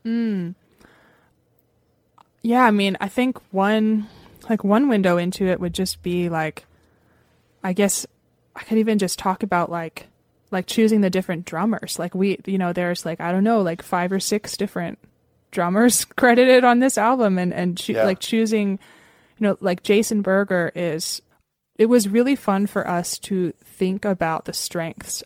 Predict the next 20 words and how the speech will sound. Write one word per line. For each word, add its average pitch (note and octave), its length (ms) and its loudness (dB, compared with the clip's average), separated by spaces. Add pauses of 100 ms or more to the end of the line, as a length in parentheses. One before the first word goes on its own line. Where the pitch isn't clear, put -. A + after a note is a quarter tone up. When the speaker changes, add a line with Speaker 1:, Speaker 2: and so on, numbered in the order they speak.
(200)
Speaker 1:
of E3+ 220 -6
these D#3 200 -10
people G#3+ 500 -4 (420)
and E3+ 500 -4 (580)
consider G#3 840 2
their F#3 160 0
strengths - 600 -2
and, G3 200 0
like, F3+ 220 -4
wow, F3+ 480 0
like, F#3 200 -6
Jason G#3 460 0
would F#3 180 0
really G3 520 0
be, F3 420 -2
not G#3 240 2
that A3+ 120 2
he F#3+ 120 -6
couldn't - 600 -6
play A3+ 420 -2